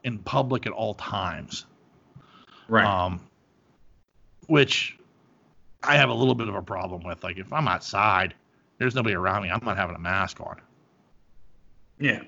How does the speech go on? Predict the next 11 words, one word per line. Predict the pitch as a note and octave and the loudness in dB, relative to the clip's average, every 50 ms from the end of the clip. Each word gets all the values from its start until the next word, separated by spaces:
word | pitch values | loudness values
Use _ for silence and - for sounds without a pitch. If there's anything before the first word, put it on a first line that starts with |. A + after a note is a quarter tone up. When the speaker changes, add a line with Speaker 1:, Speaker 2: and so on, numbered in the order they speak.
| - _ - | -20 _ -2
Speaker 1:
You | B2 A#2+ | 0 0
know. | G#2+ F#2 F2 _ _ _ _ _ _ _ _ _ _ _ _ _ _ _ _ _ _ _ _ _ _ _ - | 0 0 -4 _ _ _ _ _ _ _ _ _ _ _ _ _ _ _ _ _ _ _ _ _ _ _ -6
Um, | A2+ A2 G#2+ G2+ G2 F#2+ F#2+ F#2+ F#2+ - - _ _ _ _ _ _ _ _ _ _ _ _ _ _ _ _ _ - - - - - - - - - _ _ _ - - - _ _ _ - _ _ _ _ _ _ _ _ _ _ - | -4 -2 -2 0 0 0 0 -2 -6 -10 -16 _ _ _ _ _ _ _ _ _ _ _ _ _ _ _ _ _ -20 -20 -20 -20 -20 -20 -20 -20 -20 _ _ _ -20 -20 -20 _ _ _ -20 _ _ _ _ _ _ _ _ _ _ 0
like, | D#3 D#3+ D3 | 4 4 6
when | D3+ E3 | 8 8
I | F3 | 8
got | F3 E3+ E3 | 8 8 8
out | D#3 D3 | 8 6
of | |
my | B2+ G#2+ | 4 2
car, | - - - F3 F3 C#3 A2 G2 F#2+ F2+ - | 0 2 4 6 6 6 4 2 0 -2 -8